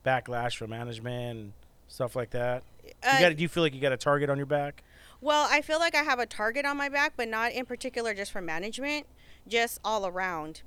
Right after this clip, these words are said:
Speaker 2: because we're actually going through a phase which started in October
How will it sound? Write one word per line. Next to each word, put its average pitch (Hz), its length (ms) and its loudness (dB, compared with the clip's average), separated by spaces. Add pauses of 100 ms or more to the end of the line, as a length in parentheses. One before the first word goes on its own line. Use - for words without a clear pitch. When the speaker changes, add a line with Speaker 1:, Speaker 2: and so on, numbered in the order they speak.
Speaker 2:
because 214 340 -4
we're 220 160 0
actually 247 380 0
going 220 360 -2
through 220 460 -2
a 202 100 0
phase 190 520 -4
which 196 140 -6
started 190 380 -4
in 175 140 -8
October 165 680 -6